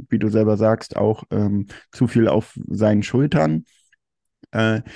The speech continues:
die Frage ist natürlich gerade, hab ich jetzt irgendwo auch gelesen, naja, er ist keine Nummer eins Option. Äh, er ist vielleicht eine Nummer zwei Option, aber haben wir momentan eine Nummer eins Option im Kader? Oder jetzt gerade, wo er so gut spielt,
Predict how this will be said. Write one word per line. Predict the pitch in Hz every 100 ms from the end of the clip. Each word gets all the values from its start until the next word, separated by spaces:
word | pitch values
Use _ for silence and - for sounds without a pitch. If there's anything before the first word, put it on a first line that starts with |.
| -
die | -
Frage | 117 170 285
ist | -
natürlich | 170 151 160 160
gerade, | - 139 139 143 135 - _ - - _ _ -
hab | 123 113
ich | 113
jetzt | 117 -
irgendwo | 120 113 104
auch | 113 -
gelesen, | 120 123 120 123 - - - _
naja, | - 113 113 120 110 - - - -
er | - 135 127
ist | - - -
keine | - 143 139
Nummer | 135 123 101
eins | 113 117
Option. | 107 - - - 101 98 101
Äh, | - 120 104 104 107
er | 110 113
ist | -
vielleicht | 120 120
eine | 117
Nummer | 110 107 104
zwei | 95 - 107
Option, | 107 - 101 98
aber | 98 110
haben | 117 135
wir | 135
momentan | 131 120 117 113 117
eine | 113
Nummer | 107 98
eins | 101 120 -
Option | - - 151 143
im | 143
Kader? | 135 135 139 147 151 _ - - -
Oder | - 185 147 143 247 -
jetzt | - 123 -
gerade, | - 113 104
wo | 104
er | 107 107
so | 104
gut | 98 98
spielt, | - 113 165 120 -